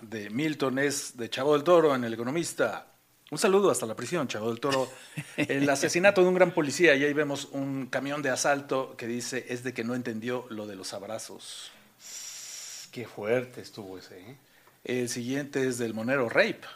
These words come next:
Speaker 1: que publica en Milenio.
Speaker 2: <laughs>
Speaker 1: Y ahí vemos a un Omar García Harfuch muy, este, con rostro muy serio.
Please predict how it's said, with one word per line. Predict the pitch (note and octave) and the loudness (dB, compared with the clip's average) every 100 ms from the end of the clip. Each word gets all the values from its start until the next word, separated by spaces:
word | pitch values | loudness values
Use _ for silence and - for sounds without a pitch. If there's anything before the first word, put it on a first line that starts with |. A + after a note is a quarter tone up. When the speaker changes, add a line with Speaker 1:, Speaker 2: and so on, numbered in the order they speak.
| - | -12
Speaker 1:
que | G2+ G2 | -8 -8
publica | F#2+ G#2 A2 A#2 | -8 -8 -4 -2
en | A#2 | -2
Milenio. | B2 D#3+ D3+ C#3+ A2+ - | 2 2 2 0 -4 -6
Speaker 2:
<laughs> | C3 - - - - A#3 - | -10 -8 -12 -12 -6 -4 0
Speaker 1:
Y | |
ahí | B2+ | 2
vemos | C#3+ D3 C#3+ - | 4 4 4 0
a | C3 B2+ | 2 2
un | C3+ D3 D3 D3+ | 2 0 -2 -2
Omar | B2 C3 C3+ | -2 2 2
García | C3 B2 C3+ | 2 0 -2
Harfuch | B2+ A#2+ D3+ C#3+ - | -4 -4 -4 -4 -6
muy, | B2+ A#2 A2 F#2 F2+ - | -4 -4 -4 -8 -16 -18
este, | F2 - F#2+ F#2+ | -16 -14 -14 -12
con | - G#2+ | -10 -6
rostro | A#2 A#2 A#2+ | -6 -6 -6
muy | A#2 | -6
serio. | A#2+ G3 F3 | -2 -2 -2